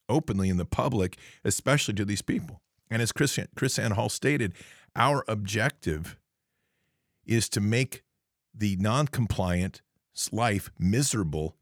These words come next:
in public office. If they are going to try to steer this country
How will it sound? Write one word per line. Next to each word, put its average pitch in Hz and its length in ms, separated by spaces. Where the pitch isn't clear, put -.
in 98 160
public 87 380
office. - 500
If 104 160
they 131 120
are 175 100
going 135 160
to 113 80
try 113 200
to 104 80
steer 139 280
this 123 160
country 113 340